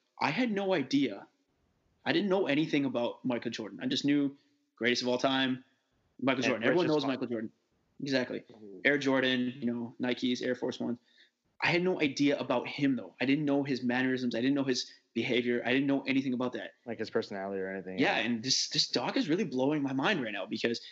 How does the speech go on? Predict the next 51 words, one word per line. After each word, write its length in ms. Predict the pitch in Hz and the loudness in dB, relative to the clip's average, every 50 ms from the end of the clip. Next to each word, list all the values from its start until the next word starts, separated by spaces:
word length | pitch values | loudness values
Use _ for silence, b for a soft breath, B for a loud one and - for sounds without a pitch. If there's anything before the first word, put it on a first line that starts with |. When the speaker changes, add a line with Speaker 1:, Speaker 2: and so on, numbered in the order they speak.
| B B B B B B _ _ | B B B B B B _ _
Speaker 1:
I'm 100 | 123 123 | -2 0
finding 320 | - 143 160 180 170 147 | 2 2 2 4 4 2
out, 160 | 156 180 180 | 2 2 0
like, 160 | - 120 110 - | -2 -4 -2 -2
this 140 | 135 135 | -2 0
guy 160 | - 185 - 135 | 2 2 2 2
was 160 | 117 110 - | 0 -4 -8
cocky. 600 | - - 131 151 151 156 - 170 160 165 175 - _ _ _ _ _ _ _ _ _ | -4 -4 -2 -2 -2 -2 -2 -2 -2 -2 -4 -6 _ _ _ _ _ _ _ _ _
This 140 | 127 117 - | -4 -2 2
guy 160 | - 143 139 | 2 2 4
was 400 | 143 139 127 117 117 - - - _ _ _ _ _ _ _ _ | 4 2 0 0 -2 -4 -8 -10 _ _ _ _ _ _ _ _
all, 300 | - 135 135 - - 127 | 0 0 0 2 -2 -6
considered 440 | 127 - 147 127 - 160 151 143 131 | -4 -2 -2 2 2 2 2 2 0
a 100 | 113 110 | -2 -4
tyrant 460 | - - - 131 139 143 147 156 151 | -4 0 2 2 2 4 2 0 0
amongst 300 | 151 131 123 117 - - | 0 -2 0 0 -2 -2
teammates 320 | - - 139 139 139 139 - | 2 2 2 2 0 -2 -2
sometimes. 480 | - 143 139 147 139 143 147 156 - b b b b _ _ _ _ _ _ _ _ _ _ _ | -2 -2 -2 -2 -2 -2 -4 -4 -6 b b b b _ _ _ _ _ _ _ _ _ _ _
This 140 | - 120 - | -2 -2 0
guy, 360 | - 131 120 120 117 113 107 - - _ _ _ _ _ _ _ _ | 2 2 2 2 2 0 -2 -6 -16 _ _ _ _ _ _ _ _
he 160 | - 117 202 | -8 -4 0
was 180 | - 135 123 - | 0 0 0 -2
incredibly 480 | - - 135 - 151 143 139 135 139 139 | -2 -4 -2 2 2 2 2 2 0 2
close 220 | 139 135 131 - | 2 0 -2 0
to 60 | - 123 | -2 -2
his 100 | 110 - | -2 -2
father. 480 | - - 117 127 143 170 196 214 - _ _ _ _ _ _ _ _ _ _ _ - | -2 0 2 2 2 2 0 -2 -6 _ _ _ _ _ _ _ _ _ _ _ -2
And 300 | 131 127 123 120 107 110 | 0 2 2 0 2 0
this 160 | 139 143 - | 0 2 2
is 80 | 175 160 | 2 4
a 200 | 160 139 127 120 | 4 2 2 0
spoiler 420 | - - 147 147 139 135 127 123 | 0 2 4 4 4 4 2 2
alert, 260 | 123 117 113 110 101 | 0 0 -2 -2 -2
too. 180 | - 117 113 110 | -2 -2 -2 0
If 100 | 110 - | -2 0
anyone's 280 | 120 135 139 139 127 | 2 2 2 2 0
gonna 140 | - 139 131 | 0 0 0
watch 320 | 123 123 127 131 131 - 135 | 0 0 0 0 0 2 2
it 180 | 135 135 113 | 2 0 0
and 100 | 113 120 | -2 -2
you're 100 | 120 123 | 0 0
listening 280 | 123 120 - 127 123 123 | 0 0 0 0 0 2
to 80 | 123 | 2
this, 160 | 123 123 - - | 0 -2 -2 -4
this 160 | 120 - - | -4 -4 -4
is 60 | 113 | -2
gonna 160 | 131 127 127 | -2 0 0
be 80 | 117 120 | 0 -2
a 40 | 120 | -2
spoiler 380 | - - - 117 117 113 110 | -2 -4 -2 -2 -2 -2 -4
alert. 220 | 110 104 113 113 | -4 -4 -4 -6